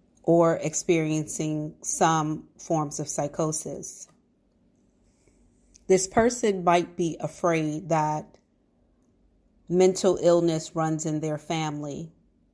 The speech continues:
and they are simply picking up pieces of that gene trait. This person might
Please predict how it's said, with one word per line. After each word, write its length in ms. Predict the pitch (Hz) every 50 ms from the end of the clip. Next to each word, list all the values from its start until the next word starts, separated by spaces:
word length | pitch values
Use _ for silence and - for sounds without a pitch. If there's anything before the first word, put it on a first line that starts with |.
| _ _ _ _ _ _ _ _ _ _ _ _ _ _ _ _ _ _ _ _ _ _ _ _ _ _ _ _ _ _ _ _ _ _ -
and 640 | 165 175 170 170 165 165 165 165 165 160 160 151
they 500 | 160 160 - 113 151 170 170 170 170 170 -
are 680 | - - 165 165 160 160 160 160 160 160 160 160 160 - _
simply 480 | - - - - 180 175 - 180 165 165
picking 460 | 165 - 196 185 - 175 170 165 -
up 280 | 170 165 165 - -
pieces 840 | - - - 196 185 - - - 170 165 160 156 156 - - - - _ _ _ _ _ _ _ _ _ _ _ _ _ _ _ _ _ _ _ _ _ _ _ _ _ _ _ _
of 200 | 175 180 160 151
that 280 | 175 147 143 - - - _ _ _ _ _ _ _ _ -
gene 340 | 151 151 170 175 170 170 160
trait. 420 | - - - 151 143 147 180 208 _ _ _ _ _ _ _ _ _ _ _ _ _ _ _ _ _ _ _ _ _ _ _ _ _ _ _ _ _ _ _ _ _ _ _ _ _ _ _ _ _ _ _ _ _ _ _ _ _ _ _ _ _ _ _ - _
This 320 | - 180 175 190 185 -
person 540 | - - 214 190 196 196 - 190 185 170 170
might 500 | 165 165 165 165 160 160 - - - -